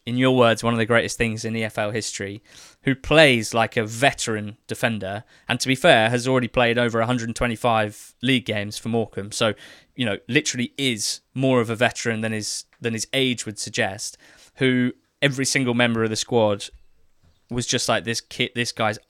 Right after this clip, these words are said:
unbelievable," the way that he is, um, around the club. And I think was probably their star man on, on Monday. Personally, that, that's my opinion, um, with the way that he defended their box. So he's probably the one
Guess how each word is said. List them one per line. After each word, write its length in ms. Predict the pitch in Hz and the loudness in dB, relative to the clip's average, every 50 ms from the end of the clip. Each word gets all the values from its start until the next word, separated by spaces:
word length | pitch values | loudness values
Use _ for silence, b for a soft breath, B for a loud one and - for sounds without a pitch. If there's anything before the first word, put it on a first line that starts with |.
| _ _ | _ _
unbelievable," 800 | 127 135 139 135 131 117 113 113 117 113 104 104 87 95 104 - _ | 0 0 2 2 0 -2 0 0 -2 -2 -4 -6 -10 -14 -14 -16 _
the 80 | _ 110 | _ -4
way 180 | 110 110 107 107 | -2 -2 -2 -2
that 180 | 104 110 - | -4 -8 -6
he 140 | 113 113 110 | -4 -4 -2
is, 300 | 107 104 101 - - - | -2 -4 -4 -6 -10 -8
um, 240 | - 110 107 107 107 - | -4 -4 -4 -4 -4 -6
around 260 | - 104 107 104 104 | -6 -4 -4 -4 -6
the 80 | 101 107 | -8 -8
club. 340 | - - 110 98 98 113 b b b b b b b b b b | -6 -6 -4 -4 -6 -8 b b b b b b b b b b
And 480 | 117 117 120 120 120 117 117 113 - - - _ _ _ _ _ _ _ _ _ _ _ | 2 4 4 4 4 2 -2 -4 -6 -10 -14 _ _ _ _ _ _ _ _ _ _ _
I 120 | - 123 120 | -2 -2 0
think 200 | - 147 135 117 | 0 -2 -2 -2
was 120 | 127 - | -4 -2
probably 360 | - - 131 127 120 117 113 | 2 2 2 2 2 0 0
their 140 | 110 113 110 | 0 0 0
star 420 | 110 - - - - 120 113 113 | 0 -2 -2 -2 0 0 0 0
man 440 | 110 113 113 113 107 107 104 104 107 - _ _ _ _ - | 0 0 0 0 -2 -2 -4 -6 -10 -14 _ _ _ _ -6
on, 280 | - 113 113 113 113 | -4 -2 -2 -2 -4
on 160 | - - 113 113 | -4 -4 -4 -2
Monday. 420 | 113 113 113 113 104 101 98 101 | 0 -2 -2 0 -2 -2 -2 -4
Personally, 520 | 101 - - 117 110 104 - - 110 104 | -4 -2 -2 -2 -2 -2 -4 -6 -8 -6
that, 220 | 104 107 101 - - | -4 -6 -6 -6 -6
that's 220 | - 104 - - | -8 -8 -8 -6
my 160 | - 107 107 | -4 -4 -4
opinion, 360 | 104 - - 110 107 107 104 104 B B B B B B _ | -4 -4 -6 -6 -6 -6 -8 -10 B B B B B B _
um, 260 | - 107 107 107 110 - | -2 -2 -2 -2 -4 -6
with 100 | 120 113 | -6 -4
the 80 | 117 | 0
way 120 | 113 113 110 | 0 0 0
that 100 | 107 107 | 0 -4
he 100 | 113 110 | -6 -8
defended 340 | 110 - - 113 110 107 107 | -6 -6 -4 -4 -4 -4 -4
their 140 | 117 104 | -4 -4
box. 340 | 104 - - 117 101 - - | -2 -2 -2 -2 -2 -4 -6
So 200 | - - 123 117 B B B B B | -2 0 0 -2 B B B B B
he's 280 | B - 156 185 170 143 | B -4 -2 0 0 0
probably 340 | - - 147 139 127 123 123 | 2 2 2 4 2 0 0
the 100 | 120 123 | 0 0
one 400 | 123 127 127 120 117 120 117 | 2 2 2 2 2 0 -4